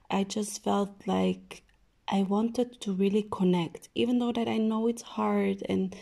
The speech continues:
I can't speak from ex-, experience again, like, you know, so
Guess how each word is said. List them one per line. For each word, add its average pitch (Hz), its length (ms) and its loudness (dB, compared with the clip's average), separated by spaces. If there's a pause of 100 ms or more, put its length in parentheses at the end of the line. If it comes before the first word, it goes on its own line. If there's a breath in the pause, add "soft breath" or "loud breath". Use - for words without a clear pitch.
(580 loud breath)
I 202 80 2
can't 240 340 2
speak - 460 -4
from 202 240 2
ex-, 196 180 2 (140)
experience 180 580 2
again, 175 500 0
like, 180 280 0 (160)
you 190 80 4
know, 214 220 4
so 196 480 0